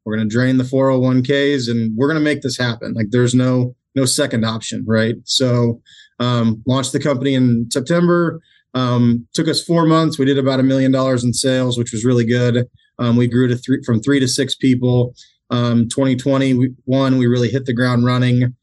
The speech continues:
Um, I think we finished that year, um, with twenty-four employees. We did about twenty million in sales in twenty-one. Uh, last year, we grew from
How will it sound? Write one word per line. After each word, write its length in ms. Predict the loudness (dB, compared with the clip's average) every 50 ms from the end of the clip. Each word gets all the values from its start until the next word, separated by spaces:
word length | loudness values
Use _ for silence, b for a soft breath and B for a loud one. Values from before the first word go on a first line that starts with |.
| _ _ _ -6
Um, 200 | -4 -2 0 0
I 60 | 0
think 160 | 0 0 0
we 80 | 0 0
finished 380 | -2 0 -2 -2 -2 -2 0 -2
that 240 | -2 -2 -2 -2
year, 720 | 0 0 2 2 2 2 2 2 2 2 2 0 0 -2 -4 -6
um, 200 | -2 0 0 2
with 140 | 0 0 -2
twenty-four 640 | -4 -2 0 0 0 -2 0 0 0 0 0 -2 -6 _ _ -2
employees. 720 | -2 -2 0 0 0 2 4 4 4 4 4 2 0 0 0
We 140 | 0 0
did 220 | 2 2 0 0 0
about 240 | 0 -2 -4 -4 -4
twenty 220 | -2 0 2 2
million 260 | 2 2 2 2 2
in 100 | 2 0
sales 400 | 0 0 0 0 0 0 0 0
in 80 | -2 -4
twenty-one. 680 | 0 0 0 2 2 2 2 2 2 2 2 0 -2 B B B B B B B B -4
Uh, 240 | -2 0 0 0 0
last 440 | 0 -2 -2 -2 -4 -6 -4 0
year, 140 | 0 0 2
we 140 | 4 2 2
grew 360 | 2 2 2 2 2 2 0
from 720 | -2 -2 -2 0 2 2 2 2 2 0 0 0 -2 -6